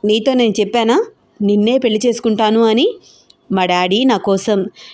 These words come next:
ఎవరిని సెలెక్ట్ చేస్తే వాళ్ళనే పెళ్లి చేసుకుంటాను. వన్ వీక్ తర్వాత నా డెసిషన్ నీకు చెప్తాను అని చెప్పా కదా. అప్పుడు కూడా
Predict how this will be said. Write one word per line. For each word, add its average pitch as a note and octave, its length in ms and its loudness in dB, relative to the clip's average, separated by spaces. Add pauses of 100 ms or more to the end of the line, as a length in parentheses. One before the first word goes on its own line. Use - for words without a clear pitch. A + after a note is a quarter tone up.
(180)
ఎవరిని C4 360 2
సెలెక్ట్ G#3 380 -2
చేస్తే G3 300 0
వాళ్ళనే G#3+ 540 2
పెళ్లి G#3+ 320 -2
చేసుకుంటాను. F#3 560 -2 (640)
వన్ F3+ 180 0
వీక్ A#3+ 280 -2
తర్వాత G3 340 -2
నా B3+ 180 2
డెసిషన్ G3 600 -2 (240)
నీకు A3+ 240 -2
చెప్తాను A#3 400 0
అని B3+ 220 2
చెప్పా G#3 220 -2
కదా. G#3 380 0 (580)
అప్పుడు A3+ 320 -2
కూడా G#3+ 540 0